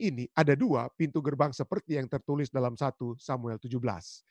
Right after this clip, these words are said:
Jika ini masalahnya, maka kita telah mengidentifikasi untuk pertama kalinya kota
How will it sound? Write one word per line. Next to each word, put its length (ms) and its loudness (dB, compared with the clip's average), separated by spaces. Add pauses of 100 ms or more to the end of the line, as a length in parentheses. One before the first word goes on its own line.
(440)
Jika 320 8
ini 160 4
masalahnya, 640 0 (320)
maka 320 8
kita 400 2
telah 320 4
mengidentifikasi 1300 0
untuk 240 0
pertama 480 2
kalinya 480 4
kota 640 8